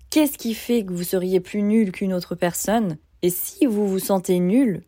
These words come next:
alors est-ce que c'est pas le moment de peut-être, euh, passer à un niveau supérieur, de faire une formation, de pratiquer plus ?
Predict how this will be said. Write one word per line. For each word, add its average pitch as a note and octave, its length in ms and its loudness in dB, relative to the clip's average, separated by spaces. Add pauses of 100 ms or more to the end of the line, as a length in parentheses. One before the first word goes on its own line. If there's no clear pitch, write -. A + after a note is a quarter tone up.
(680)
alors F#3 240 6
est-ce F3+ 120 -2
que A3+ 100 -2
c'est A3+ 180 -2
pas G#3 160 4
le G3+ 40 0
moment F#3+ 360 2
de F3+ 220 -2
peut-être, G3 560 0
euh, F3 180 4
passer F#3+ 320 0
à F#3 40 2
un F#3 60 2
niveau F#3+ 240 0
supérieur, A3+ 560 2
de E3+ 240 0
faire E3+ 240 0
une E3+ 80 -2
formation, A#3+ 840 0 (640)
de F#3 140 6
pratiquer F3 460 -2
plus ? B3 760 0